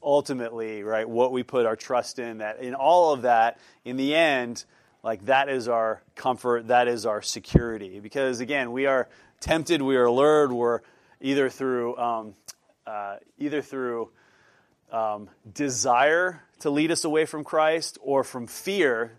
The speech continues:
to try to keep us away from Christ. You know, Moses' life kind of tackles all of those things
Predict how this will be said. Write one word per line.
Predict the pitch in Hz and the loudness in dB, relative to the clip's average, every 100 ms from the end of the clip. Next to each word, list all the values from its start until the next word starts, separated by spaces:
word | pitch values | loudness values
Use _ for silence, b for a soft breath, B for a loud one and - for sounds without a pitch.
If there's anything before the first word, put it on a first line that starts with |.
| _ - | _ -10
to | 127 | -10
try | - 131 123 | -2 0 2
to | 120 113 b b - | 2 0 b b -6
keep | 208 208 | -4 0
us | 147 - | 0 2
away | 123 117 | 0 0
from | 107 117 | -2 -10
Christ. | 107 117 110 107 - - b b b b _ _ _ | -4 0 0 0 -6 -14 b b b b _ _ _
You | _ 120 | _ -6
know, | 117 110 95 _ | -2 -4 -6 _
Moses' | 127 135 160 151 135 127 | -4 2 4 4 2 2
life | 139 127 127 - | 6 6 6 2
kind | 123 | -4
of | 117 | 2
tackles | - 135 135 131 117 | 2 4 0 0 -4
all | 117 123 127 | 2 4 4
of | 107 | 0
those | 101 101 - | -4 -6 -10
things | 101 90 90 - - | -12 -14 -14 -14 -14